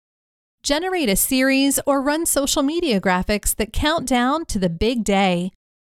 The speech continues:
Use images that reflect your programming to build anticipation. Change your Facebook cover photo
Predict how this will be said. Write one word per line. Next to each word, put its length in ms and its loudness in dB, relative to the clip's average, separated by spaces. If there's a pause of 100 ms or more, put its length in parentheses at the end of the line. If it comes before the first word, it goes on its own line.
Use 240 2
images 500 2
that 120 -2
reflect 460 -2
your 100 0
programming 680 2
to 160 -2
build 360 0
anticipation. 1000 0 (320)
Change 320 0
your 100 2
Facebook 500 0
cover 300 0
photo 360 2